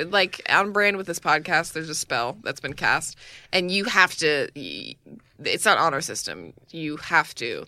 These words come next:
I-, if you don't follow through one time, then that money is taken out of your bank account.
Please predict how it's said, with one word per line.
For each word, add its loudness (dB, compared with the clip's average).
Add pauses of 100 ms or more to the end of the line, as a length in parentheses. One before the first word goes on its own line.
(140)
I-, 2
if 2
you 2
don't 6
follow 4
through 0
one 0
time, 0
then 0
that 6
money -2
is -6 (120)
taken -4
out -2
of -12
your -12
bank -16
account. -18